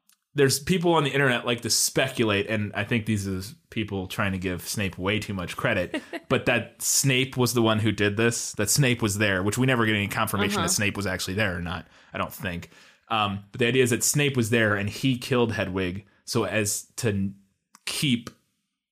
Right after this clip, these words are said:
Speaker 1: other Death Eaters from realizing that was the real Harry.
Speaker 2: Hmm.
Speaker 1: But now, aren't there, do, 'cause they don't have stuffed, they, they don't take stuffed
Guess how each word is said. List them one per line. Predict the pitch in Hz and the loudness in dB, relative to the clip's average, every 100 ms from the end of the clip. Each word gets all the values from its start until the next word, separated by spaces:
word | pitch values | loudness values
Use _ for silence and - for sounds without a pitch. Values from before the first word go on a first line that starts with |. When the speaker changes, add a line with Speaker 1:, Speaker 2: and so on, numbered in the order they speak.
| _ - | _ 0
Speaker 1:
other | 143 127 | 4 4
Death | 120 117 - | 4 0 4
Eaters | 110 104 - | 2 4 0
from | 107 104 | -2 0
realizing | 110 104 101 95 98 | 2 4 2 0 0
that | 101 92 | 0 -2
was | 92 98 | -2 -4
the | 90 | -6
real | 85 82 | -8 -8
Harry. | - - - - _ _ _ _ _ _ _ 220 | -10 -12 -16 -20 _ _ _ _ _ _ _ -6
Speaker 2:
Hmm. | 185 170 151 156 - 156 165 196 - _ _ _ _ _ _ _ - | -6 -4 -8 -10 -12 -12 -10 -12 -16 _ _ _ _ _ _ _ -2
Speaker 1:
But | 139 | 0
now, | 156 156 - | 2 2 2
aren't | 151 208 202 | 2 0 2
there, | 185 180 156 135 - _ _ _ _ _ _ _ _ _ _ - | 4 6 6 4 0 _ _ _ _ _ _ _ _ _ _ -6
do, | 160 156 - 170 - | -4 -4 -8 -18 -2
'cause | 147 | 2
they | 143 | 4
don't | 190 202 | 4 4
have | 185 - | 2 0
stuffed, | - 143 135 - | 2 2 0 0
they, | 185 208 | 4 4
they | 214 | 4
don't | 233 175 | 0 -2
take | 131 | -6
stuffed | - - 127 - - | -6 -2 -2 -2 -20